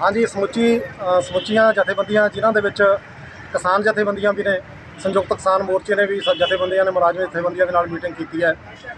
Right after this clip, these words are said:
ਵੀ ਜਦੋਂ ਵੀ ਇਸ ਸੰਬੰਧ ਦੇ ਵਿੱਚ ਕੋਈ ਪ੍ਰੋਗਰਾਮ ਜਾਂ, ਅ, ਆਉਂਦਾ ਹੈ, ਜਦੋਂ ਵੀ ਪਾਰਲੀਮੈਂਟ ਦੇ ਵਿੱਚ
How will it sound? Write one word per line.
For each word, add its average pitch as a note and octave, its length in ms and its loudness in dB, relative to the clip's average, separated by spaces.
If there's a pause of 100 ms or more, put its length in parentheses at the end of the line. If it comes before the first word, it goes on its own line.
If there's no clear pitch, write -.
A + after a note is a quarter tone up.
(200)
ਵੀ G3+ 60 0
ਜਦੋਂ F#3+ 300 4
ਵੀ A#3 140 0 (540)
ਇਸ F#3+ 140 2
ਸੰਬੰਧ G3+ 240 2
ਦੇ A3 60 6
ਵਿੱਚ G3+ 200 -2
ਕੋਈ G3+ 280 4 (300)
ਪ੍ਰੋਗਰਾਮ F#3+ 520 4
ਜਾਂ, G3 200 4 (100)
ਅ, - 300 -12
ਆਉਂਦਾ F3 420 2
ਹੈ, F3+ 100 2 (600)
ਜਦੋਂ G#3 200 4
ਵੀ A#3 240 0
ਪਾਰਲੀਮੈਂਟ G#3 540 2
ਦੇ G#3 100 2
ਵਿੱਚ G3+ 220 0